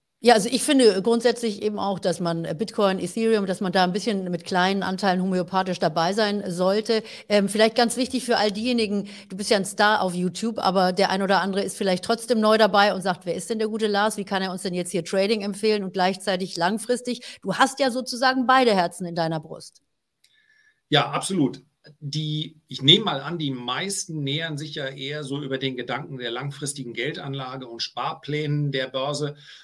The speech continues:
Speaker 2: Bei mir war das eben genau andersrum. Ich habe mich dafür gar nicht interessiert. Ich habe fünfzehn Jahre lang ausschließlich getradet für meinen Lebensunterhalt. Ja, habe ich nicht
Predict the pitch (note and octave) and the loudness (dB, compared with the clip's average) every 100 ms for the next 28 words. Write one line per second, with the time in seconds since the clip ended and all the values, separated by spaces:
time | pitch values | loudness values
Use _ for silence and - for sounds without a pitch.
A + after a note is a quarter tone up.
0 | - C3 D3 D#3 C#3+ C3+ C#3+ C3+ C3+ C3 | -4 0 2 0 -4 -6 -6 -6 -4 -6
1 | C#3 E3 D#3+ E3 F3 F#3 _ - C#3+ C3 | -6 -8 -6 -6 -6 -8 _ -12 -12 -8
2 | C#3 - C3+ B2 B2+ B2 B2+ C#3+ D3+ C#3+ | -8 -6 -6 -4 -6 -4 -2 -2 -4 -6
3 | C#3 C#3 D3+ B2 - D#3+ D#3 - C#3+ C#3 | -4 -4 -4 -8 -10 -8 -6 -6 -4 -2
4 | C#3 C3+ B2+ - D3+ F#3 - D#3+ D3 C#3+ | -4 -4 -6 -4 -2 -2 -2 -4 -6 -8
5 | - B2+ - C#3+ E3 D3 - D#3+ D3+ C#3 | -8 -8 -4 -4 -4 -6 0 2 2 2
6 | B2 D3 F3 D3+ D#3+ D#3+ D#3 G3 G3 _ | 2 2 0 -4 -4 -2 0 -2 -4 _
7 | _ _ B2+ C#3+ B2 B2+ B2+ A#2+ | _ _ -6 -6 -6 -10 -8 -10